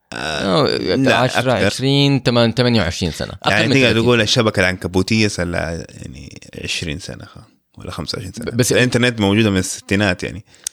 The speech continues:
Speaker 2: أيوة، ال-، ال-، شوف، الإنترنت ما هي موجودة كإنترنت من الستينات، هي موجودة كإنترانت،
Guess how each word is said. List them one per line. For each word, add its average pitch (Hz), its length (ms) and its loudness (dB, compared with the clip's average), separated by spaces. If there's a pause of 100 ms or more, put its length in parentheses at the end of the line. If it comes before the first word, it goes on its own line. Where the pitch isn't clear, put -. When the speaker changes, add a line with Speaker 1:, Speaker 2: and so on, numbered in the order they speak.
(200)
Speaker 2:
أيوة، 104 200 2
ال-، 113 420 0
ال-، 107 80 -4
شوف، - 180 0
الإنترنت 151 500 2
ما 139 140 4
هي 143 60 2
موجودة 110 320 2
كإنترنت 107 500 2
من 92 40 0
الستينات، 87 600 -2
هي 107 40 0
موجودة 98 360 2
كإنترانت، 107 1200 0